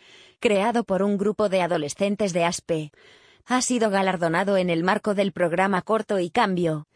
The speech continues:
una iniciativa impulsada por Campus fad Juventud y la Diputación de Alicante. Este reconocimiento destaca el talento y la creatividad de los jóvenes participantes,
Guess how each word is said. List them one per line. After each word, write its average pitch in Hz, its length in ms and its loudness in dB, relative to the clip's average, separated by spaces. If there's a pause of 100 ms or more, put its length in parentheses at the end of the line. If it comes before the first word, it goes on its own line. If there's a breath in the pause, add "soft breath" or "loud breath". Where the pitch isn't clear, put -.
(500 loud breath)
una 233 240 4
iniciativa 208 640 0
impulsada 196 600 0
por 180 180 -2
Campus 226 400 0
fad 208 180 0
Juventud 185 560 0
y 214 80 2
la 202 140 2
Diputación 208 680 -2
de 214 100 2
Alicante. 156 720 -2 (360)
Este 277 300 0
reconocimiento 208 800 0
destaca 208 500 2
el 196 120 0
talento 185 460 2
y 190 80 2
la 180 120 2
creatividad 175 640 0
de 202 100 0
los 175 160 0
jóvenes 196 420 2
participantes, 170 1000 -2